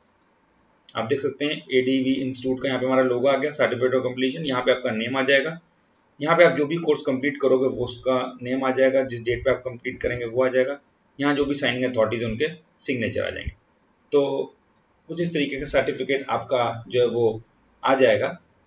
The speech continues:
तो I hope ये video आपको पसंद आई होगी। पसंद आई तो इस लो-, इसको और लोगों को भी शेयर करें जिससे कि उनको भी बेनिफिट हो, वो भी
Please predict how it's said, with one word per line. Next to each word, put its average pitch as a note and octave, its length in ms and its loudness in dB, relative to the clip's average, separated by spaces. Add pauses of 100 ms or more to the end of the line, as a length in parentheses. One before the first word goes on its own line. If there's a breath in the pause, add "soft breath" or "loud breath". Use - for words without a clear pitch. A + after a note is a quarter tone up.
(360)
तो C3+ 60 4
I C3 60 6
hope D#3+ 200 2
ये E3 60 4
video C#3+ 240 2
आपको C3+ 200 0
पसंद C#3+ 260 -2
आई C3 120 6
होगी। B2 220 0 (200)
पसंद C3+ 200 -2
आई C3+ 80 4
तो C#3 100 -2
इस C3 140 -4
लो-, B2 280 -4 (140)
इसको C3 240 0
और B2+ 100 4
लोगों B2+ 140 2
को C3+ 80 -2
भी B2 100 -2
शेयर B2+ 240 4
करें D3+ 280 -4
जिससे C3+ 280 -2
कि A#2+ 120 -8
उनको A2 280 0
भी C3 120 -2
बेनिफिट C3 280 -2
हो, B2+ 60 0
वो B2 180 -8
भी E3 100 2